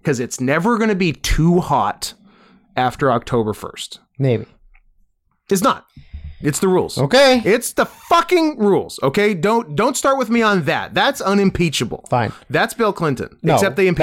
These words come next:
Speaker 2: that's
Speaker 1: him.
Speaker 2: Donald Trump.
Speaker 1: And they impeached him <laughs> twice. <laughs> It is as unimpeachable as Bill Clinton and Donald Trump. And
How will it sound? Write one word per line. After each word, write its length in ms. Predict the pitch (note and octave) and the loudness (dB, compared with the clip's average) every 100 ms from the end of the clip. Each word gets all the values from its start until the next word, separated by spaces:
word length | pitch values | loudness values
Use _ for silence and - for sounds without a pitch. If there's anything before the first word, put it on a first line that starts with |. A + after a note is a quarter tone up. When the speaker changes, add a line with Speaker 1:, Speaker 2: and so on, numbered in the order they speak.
| E3 | 2
Speaker 2:
that's 20 | E3+ | 2
Speaker 1:
him. 40 | |
Speaker 2:
Donald 160 | C#3 A2 | 2 0
Trump. 220 | B2 D2+ - - _ _ _ _ _ _ | -2 -6 -14 -20 _ _ _ _ _ _
Speaker 1:
And 140 | D3 D#3+ | -4 0
they 80 | E3 | 0
impeached 280 | D3 D3 - | 0 0 -2
him 120 | F#2+ | -2
<laughs> 340 | F3+ - - | -2 0 0
twice. 480 | - - G2+ - - | 0 0 0 -4 -4
<laughs> 60 | - G#3 A#3+ A3+ A#3 G#3+ G#3+ F3+ - - F3+ - - C3 - | -2 0 0 0 -2 -2 -2 -4 -8 -16 -14 -12 -12 -14 -2
It 100 | E3+ | 2
is 120 | F3+ F3+ | 2 2
as 320 | F3+ G#3+ A#3 | 0 0 0
unimpeachable 1040 | G#3 G#3+ F#3+ F#3 F3 F3+ D#3 D#3 D3+ D3 - _ | 0 0 2 0 0 -2 0 2 2 0 -10 _
as 160 | D3+ B2+ | -2 0
Bill 180 | D3 | 0
Clinton 280 | C#3+ D3 B2+ | 0 0 0
and 120 | B2+ | 0
Donald 260 | B2+ A#2+ A2 | 2 2 0
Trump. 220 | - F#2+ - | -2 -4 -2
And 420 | C#3 C#3+ C#3+ - | -2 0 -2 -4